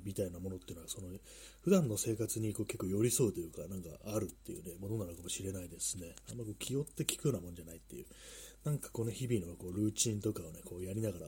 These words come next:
ルーティン、ナイトルーティンですね。まあそういうものをやりながらこう、聞くっていう人が多いのかなと思うんですけども、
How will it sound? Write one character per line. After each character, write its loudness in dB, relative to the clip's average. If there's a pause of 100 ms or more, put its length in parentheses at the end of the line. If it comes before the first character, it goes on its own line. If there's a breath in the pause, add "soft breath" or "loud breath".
(160)
ル 4
ー 0
テ 0
ィ 0
ン、 -4
ナ 2
イ 6
ト 4
ル 8
ー 0
テ 2
ィ 2
ン -10
で -16
す -8
ね。 -8
ま -8
あ -6
そ 0
う 2
い -
う 2
も 2
の 2
を 0
や 2
り 4
な 4
が 0
ら -4
こ -12 (160)
う、 -16 (460 loud breath)
聞 -2
く 8
っ 8
て -4
い -6
う -14
人 -4
が -6
多 2
い -2
の -6
か -14
な -14
と -12
思 -8
う -12
ん -12
で -12
す -4
け -10
ど -10
も、 -12